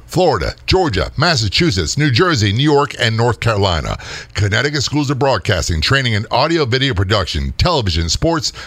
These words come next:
podcasting, radio, and web development. What are you waiting for?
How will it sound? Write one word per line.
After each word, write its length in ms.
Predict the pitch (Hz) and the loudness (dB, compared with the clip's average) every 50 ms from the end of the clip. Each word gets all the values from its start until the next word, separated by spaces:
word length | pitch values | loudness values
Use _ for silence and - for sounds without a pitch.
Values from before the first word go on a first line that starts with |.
| - - - | -10 -6 -4
podcasting, 680 | - 175 202 208 170 - 175 175 165 - 180 170 131 120 | -4 -2 -4 -4 -4 -4 -4 -2 -2 -2 -4 -4 -4 -2
radio, 380 | 156 165 160 160 160 160 170 160 | -2 -2 0 0 0 -2 -2 -2
and 300 | - 120 139 139 113 90 | -2 -2 -2 -2 0 0
web 220 | 107 131 139 110 | 0 0 0 0
development. 580 | 98 117 101 95 107 98 87 78 64 58 55 - - - - - - - - - - | -2 -2 0 0 0 0 0 -2 -2 -4 -6 -8 -10 -14 -16 -16 -16 -18 -12 -6 -2
What 260 | 92 127 190 214 - | 0 2 2 0 0
are 120 | 131 135 135 | 0 0 0
you 180 | 123 120 123 | 2 0 0
waiting 400 | 110 87 92 92 85 90 80 78 | 2 2 2 2 2 0 0 -2
for? 360 | 69 78 82 67 50 - - | -2 -2 -4 -4 -6 -6 -8